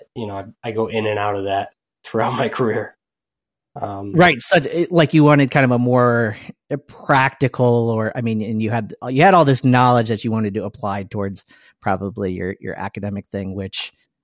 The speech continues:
Speaker 2: I don't know. I, like, I was a si-, I was in a very similar boat of, like,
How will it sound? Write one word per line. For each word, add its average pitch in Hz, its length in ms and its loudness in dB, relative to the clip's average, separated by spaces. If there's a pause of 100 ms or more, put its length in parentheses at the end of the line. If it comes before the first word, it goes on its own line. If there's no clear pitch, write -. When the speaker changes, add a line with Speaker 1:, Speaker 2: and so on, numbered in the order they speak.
(280)
Speaker 2:
I 147 80 2
don't 170 80 6
know. 170 60 8
I, 127 120 6
like, 160 180 4
I 190 100 8
was 190 140 6
a 175 60 4
si-, 180 180 2
I 151 140 6
was 165 140 6
in 160 80 4
a 156 60 4
very 156 220 4
similar 151 340 2
boat 131 300 2
of, 98 260 -8
like, 95 440 -6